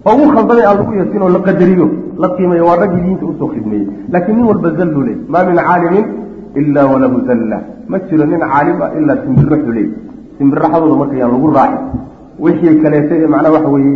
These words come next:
iyo khidmaday diinta u qabteen, ha loo ogaado, ha lagu qadariyo wey macnaha. Saas. Alkhaamisatu, masalada shanaad waxa weeye, tafsiirul aaxaad. Tafsiirul ilxaad. Ilxaad.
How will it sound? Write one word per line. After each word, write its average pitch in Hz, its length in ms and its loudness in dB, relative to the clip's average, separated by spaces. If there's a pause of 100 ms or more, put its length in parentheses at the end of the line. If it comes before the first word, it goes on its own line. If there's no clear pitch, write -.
iyo 143 180 -2
khidmaday 156 380 0
diinta 151 240 0
u - 100 -6
qabteen, 131 300 -2 (280)
ha - 120 -4
loo 220 220 4
ogaado, 180 300 2
ha 147 60 2
lagu 143 220 0
qadariyo 127 340 0
wey 113 80 0
macnaha. 107 260 -4
Saas. 127 180 -2 (1200)
Alkhaamisatu, 220 580 2
masalada 208 360 2
shanaad 190 280 2
waxa 196 180 2
weeye, 175 160 2
tafsiirul 202 480 -2 (220)
aaxaad. 156 640 2 (2000)
Tafsiirul 185 640 -2
ilxaad. 143 400 2 (1400)
Ilxaad. 107 380 -8